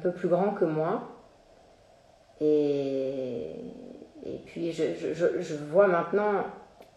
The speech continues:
de par, euh, l'introspection que j'ai pu faire pendant ces dernières années, je, je comprends la, la, la, le degré de souffrance des individus. Et il y a, il y a absolument, euh, il y aura jamais assez de professeurs de yoga.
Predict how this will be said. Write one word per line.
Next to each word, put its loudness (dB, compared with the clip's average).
de -6
par, 6
euh, 8
l'introspection -2
que -2
j'ai -2
pu -8
faire 2
pendant -4
ces -4
dernières 2
années, 4
je, 2
je -4
comprends 0
la, 2
la, -
la, -6
le -4
degré 8
de 6
souffrance -4
des -2
individus. -2
Et 2
il 2
y 4
a, 4
il -4
y 0
a 0
absolument, 2
euh, 6
il -4
y 0
aura 2
jamais 2
assez 2
de -8
professeurs -2
de 0
yoga. 2